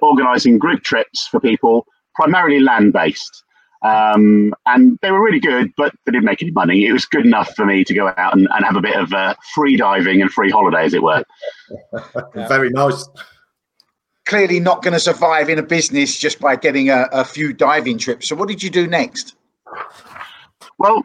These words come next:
Speaker 1: um, I moved, is the first thing. I moved down to South Coast to Swanage, um, with my
Speaker 2: Lovely.
Speaker 1: partner. Um, for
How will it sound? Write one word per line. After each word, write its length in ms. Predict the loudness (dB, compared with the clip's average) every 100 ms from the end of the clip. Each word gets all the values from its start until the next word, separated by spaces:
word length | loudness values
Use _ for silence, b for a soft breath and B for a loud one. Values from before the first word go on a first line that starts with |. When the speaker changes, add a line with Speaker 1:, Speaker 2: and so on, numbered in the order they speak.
| -4
Speaker 1:
um, 340 | 0 2 2 0
I 80 | 0
moved, 640 | 0 2 0 0 -8 -16 -6
is 140 | -4
the 80 | -4
first 300 | -4 -4 -4
thing. 200 | -2 0
I 60 | 2
moved 300 | 0 -2 -2
down 200 | -2 -4
to 100 | -4
South 280 | -4 -4 -4
Coast 340 | -6 -6 -6
to 100 | -8
Swanage, 680 | -4 0 0 0 -2 -4 -6 -4
um, 600 | -4 -2 -2 0 2 2
with 160 | 0 0
my 80 | 0
Speaker 2:
Lovely. 340 | 2 2 0
Speaker 1:
partner. 280 | -2 -4 -4 -6
Um, 440 | 0 4 4 4 -2 -4
for 200 | -4